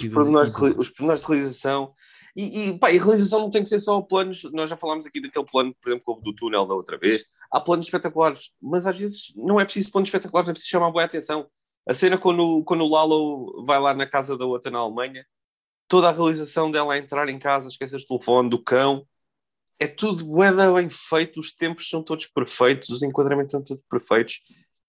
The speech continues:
Speaker 2: Aquela série é, pá, é sério, é, é perfeita.
Speaker 1: Não há palavras, é uma maravilha. Eh, fica aqui a nossa, ainda, eh, não, não, fui chato em dizer-te para ver, mas não valeu a pena?
Speaker 2: Não, valeu a pena, valeu a pena. Eu tava, eu ia era ver, eh,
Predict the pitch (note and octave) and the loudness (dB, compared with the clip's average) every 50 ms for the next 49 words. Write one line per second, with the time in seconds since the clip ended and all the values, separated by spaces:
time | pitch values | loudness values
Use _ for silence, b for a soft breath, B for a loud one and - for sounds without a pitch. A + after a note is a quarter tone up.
0 | - - - - - D3+ D3 C#3+ - D#3+ D3+ D3 - - C3+ C#3 C3 B2+ - B2+ | -14 -14 -14 -4 -2 0 0 2 4 4 4 4 4 4 4 4 2 2 2 2
1 | A#2+ G#2+ G#2 - A#2 G2+ G2 F#2+ _ - - A2 A2 G#2+ G#2 G#2 - G#2 G2+ G2+ | 2 2 2 0 -4 -4 -4 -6 _ -4 -2 0 0 0 -2 -4 -6 -8 -8 -8
2 | - _ - - - G2 F2 - - _ _ _ _ _ _ _ _ _ _ _ | -10 _ -20 -10 -6 -6 -6 -6 -8 _ _ _ _ _ _ _ _ _ _ _
3 | C3+ C#3 C#3 C3+ - C#3 A#2+ A#2+ A#2+ A2+ A2+ G#2+ - _ _ - C#3 C#3 C#3+ C#3 | -4 -2 -2 -2 -2 -2 -4 -4 -6 -8 -10 -16 -20 _ _ -4 -2 -2 0 0
4 | C#3+ C3+ C3+ A2 A#2 A2+ G#2+ A2 G#2+ - _ _ _ _ _ _ _ _ _ - | -2 -2 -4 -4 -6 -6 -8 -8 -12 -16 _ _ _ _ _ _ _ _ _ -8
5 | B2+ B2 B2 A#2+ A#2 A#2 A2+ A2+ - E3+ D#3+ E3+ E3+ D#3+ - D#3 D#3 E3+ - _ | -6 -4 -4 -4 -4 -6 -6 -4 -2 -2 -2 0 -2 0 2 0 0 0 -2 _
6 | _ - C#3+ C#3+ C#3 C3 - - - C#3 C3 B2+ B2 B2 A#2+ A#2+ A#2+ A#2 A#2 A#2 | _ -4 -2 -2 -2 -2 -2 -4 -4 -4 -2 -2 -2 -4 -4 -6 -8 -10 -12 -14
7 | _ b b b b b b - D3+ D#3 E3 E3+ - D#3+ D3+ D3+ - D#3 E3 F#3 | _ b b b b b b -2 0 2 2 2 2 0 -4 -6 -4 -2 0 0
8 | G3+ G#3+ - E3 E3+ E3+ F#3 F3+ F#3 - - - A3+ G3+ - - G3 D#3 D3+ D3 | 0 0 0 -2 -2 0 -2 -4 -6 -8 -2 0 0 0 0 0 -2 -2 -4 -4
9 | - - F3 F#3 - D3+ D#3 D3+ D#3 C#3+ E3+ D#3 - - - D3 B2 C3 C#3+ D3+ | -6 -8 -8 -6 -4 -4 -2 -2 0 -2 -2 -2 -2 -4 -6 -4 -4 -2 -2 -2
10 | D3+ D#3 D3+ D#3 D#3+ D#3 C#3+ D#3 D3+ D3+ C#3+ D3 D3 C#3+ C#3+ D#3 - _ _ _ | -2 -2 -2 -2 -2 -2 -2 -2 -2 -2 -2 -2 -4 -4 -4 -8 -14 _ _ _
11 | _ _ _ _ _ _ _ _ _ _ C#3 E3+ F#3 D#3+ E3 F3 F#3 E3 D#3 D3+ | _ _ _ _ _ _ _ _ _ _ 4 4 6 6 6 4 4 4 2 0
12 | C#3 A2 A2+ B2 G#2+ - A#2 G#2 G2 C3+ C3+ C3+ E3+ E3+ G3 F#3 D3 C3+ B2 B2+ | 0 0 -2 -2 -2 -2 -4 -4 -4 -4 -2 -2 -2 -2 -2 -2 0 0 0 -2
13 | C3+ D3 D3 D#3 D3+ C#3+ D3+ C#3+ C3+ C3+ B2+ B2 A#2 A2+ A2 | -2 -4 -6 -6 -6 -4 -4 -4 -4 -2 -4 -6 -6 -6 -6